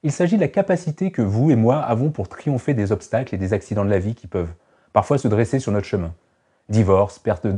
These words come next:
d'un être cher, licenciement, difficulté à concevoir un enfant, problèmes familiaux ou problèmes au travail. Il existe des milliers de situations dans lesquelles la résilience s'impose pour ne pas sombrer. Or,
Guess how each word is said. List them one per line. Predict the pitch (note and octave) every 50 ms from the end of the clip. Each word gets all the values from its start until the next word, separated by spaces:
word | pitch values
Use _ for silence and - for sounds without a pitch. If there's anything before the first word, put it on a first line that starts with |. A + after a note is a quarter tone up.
| - -
d'un | G2+ F#2+ G2+
être | G#2+ G2+ - - C3
cher, | - - A2 G#2 G2+ - _ _ _ _ _ -
licenciement, | A2+ - C3+ B2 - - D3+ B2 A2 A2 - _ _ _ _ _ _ _
difficulté | C3 C#3 - F#3 E3+ - F#3+ E3+ - G3 F#3+
à | E3+ D#3
concevoir | - D3 B2+ - C#3 B2 C3+ B2 C3
un | D3
enfant, | D#3 D3 - - A#2+ G#2+
problèmes | - - C#3 B2+ B2 C3 C3
familiaux | B2 - A#2 A#2 G#2+ G2+ G#2 C3+ D3+ - _ _ _ _ _ -
ou | B2 A2+
problèmes | - - G#2+ G#2+ A2+ B2
au | A#2+
travail. | - - B2+ G#2 F2 G2+ G#2 - _ _ _ _ _ _ _ _ _ _
Il | C#3+ C#3 E3
existe | D3+ C#3 F#3+ G3+ D3
des | C3 B2 A#2+
milliers | B2 C#3 D#3 D#3+ E3 D#3
de | B2 G#2+
situations | - - B2+ - B2+ A2 - - E3
dans | C3 A2+
lesquelles | G#2+ - - C#3 C3
la | G#2 F#2+
résilience | F2+ A#2+ A2+ A#2 A#2 G#2+ A2 C3 C3 -
s'impose | - G#2+ F#2+ - A2 A#2 B2 A#2+
pour | - G2
ne | F#2 E2+
pas | - F#2+ F#2
sombrer. | - G2 E2+ D#2+ E2 E2+ - _ _ _ _ -
Or, | - - D#3+ E3+ E3+ -